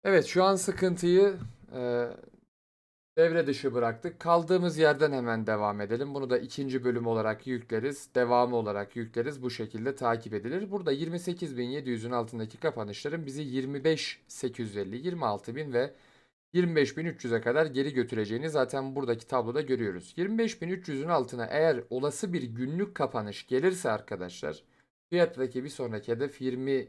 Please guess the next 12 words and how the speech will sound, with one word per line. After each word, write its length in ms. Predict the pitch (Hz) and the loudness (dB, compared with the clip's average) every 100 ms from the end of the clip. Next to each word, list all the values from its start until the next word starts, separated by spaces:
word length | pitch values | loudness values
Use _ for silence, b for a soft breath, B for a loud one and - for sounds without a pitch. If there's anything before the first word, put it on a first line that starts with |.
| - | -8
iki 320 | 117 170 123 | -10 -8 -6
bin 160 | 131 | -6
yedi 240 | 123 117 120 | -4 -4 -2
yüz 220 | 127 110 | -4 -4
bölgesi 400 | 110 104 104 113 | -6 -6 -6 -6
olacaktır. 460 | 101 95 92 - 95 | -6 -6 -10 -10 -6
Yaklaşık 460 | 127 - 107 - | -6 -6 -12 -12
buralara 380 | - 123 98 90 | -6 -4 -4 -6
kadar 300 | 104 131 117 | -4 -4 -4
düşüş 300 | 110 131 - | -8 -12 -8
devam 300 | 110 107 95 | -4 -4 -6
edecektir. 540 | 87 80 80 - - | -12 -14 -16 -16 -20